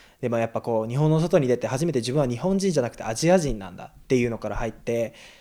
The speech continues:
「はあ、白人の社会っていうのは」とかっていうのをいろいろ、はい、感じますね。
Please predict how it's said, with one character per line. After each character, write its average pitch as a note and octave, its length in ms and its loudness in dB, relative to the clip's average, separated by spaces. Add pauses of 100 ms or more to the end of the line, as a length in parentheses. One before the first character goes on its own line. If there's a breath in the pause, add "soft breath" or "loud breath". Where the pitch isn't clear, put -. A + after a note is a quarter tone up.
(120)
「は A#2+ 160 -8
あ、 - 80 -4
白 C3 160 -2
人 B2+ 160 -6
の C3 60 -6
社 C3+ 140 -4
会 A#2 200 -4
っ - 20 -6
て - 160 -10
い G#2 100 -6
う - 20 -10
の G2+ 120 -10
は」 F#2 140 -12
と G2 100 -16
か F2+ 120 -14
っ E2+ 40 -16
て - 160 -16
い G2+ 80 -10
う - 20 -12
の G2+ 80 -12
を G2+ 40 -12
い G#2 60 -12
ろ A#2 160 -2
い A#2+ 40 -4
ろ、 B2 180 0 (480 soft breath)
は A2 360 -8
い、 G2+ 60 -10
感 B2 200 -8
じ C3+ 80 -10
ま D3 80 0
す D3+ 80 -12
ね。 C#3 300 -4